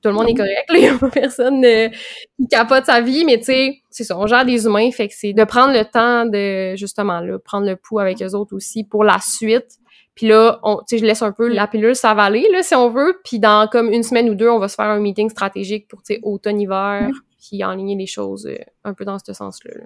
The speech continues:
Speaker 2: Ouais, puis je pense que c'est tellement important de faire le point, justement, pour comprendre les apprentissages de cette étape-là, puis comment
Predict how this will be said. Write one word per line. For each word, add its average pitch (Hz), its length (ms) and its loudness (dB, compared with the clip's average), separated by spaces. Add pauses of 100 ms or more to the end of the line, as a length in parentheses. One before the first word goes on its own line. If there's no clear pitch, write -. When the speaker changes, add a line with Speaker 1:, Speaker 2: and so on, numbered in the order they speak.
Speaker 2:
Ouais, 277 160 4
puis 269 160 -2
je - 80 0
pense 269 240 4
que 262 80 4
c'est 214 260 4
tellement 240 260 4
important 240 420 4
de 226 100 6
faire 214 240 4
le 208 140 4
point, 233 220 2
justement, 220 440 4
pour - 220 -2
comprendre 226 640 4
les 214 220 6
apprentissages 202 720 4
de 196 100 4
cette 202 240 2
étape-là, 202 460 2
puis 202 360 -2
comment 233 500 6